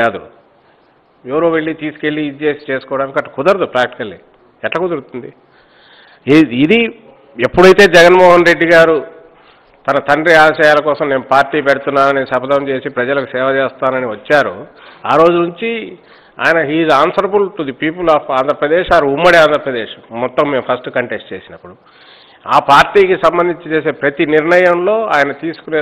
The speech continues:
దాంట్లో ఒక ఇండివిడ్యువల్గా కాకుండా రాష్ట్రం మొత్తంగానో పార్టీ పరంగా మొత్తంగానో ఆలోచిస్తున్నారు, ఆలోచిస్తారు. కాబట్టి నేను రో-, నేను differentiation చేసేది ఇక్కడ జగన్మోహన్ రెడ్డి, షర్మిల ఇద్దరు individuals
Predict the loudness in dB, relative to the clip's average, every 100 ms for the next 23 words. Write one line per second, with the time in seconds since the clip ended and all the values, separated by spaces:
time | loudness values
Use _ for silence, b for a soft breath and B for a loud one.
0 | -4 -4 -8 -8 -4 0 2 2 0 -2
1 | -2 -4 -6 -8 -8 -12 b b b -2
2 | -2 -2 -6 -4 -4 -4 -4 -4 -4 -8
3 | -2 -2 0 -2 0 -2 -2 -4 -4 -4
4 | -2 -2 -2 -4 -6 -6 -14 -14 -12 -12
5 | -12 -10 -8 -8 -10 -14 -14 -12 -12 -12
6 | -12 -12 -12 b b b b b b b
7 | -2 2 4 4 2 2 0 0 -2 0
8 | 0 0 -2 -2 -6 -6 -6 -8 -8 -12
9 | -16 -8 -6 -4 -4 0 2 2 2 0
10 | -2 -2 -2 -2 -2 -2 -2 -2 -4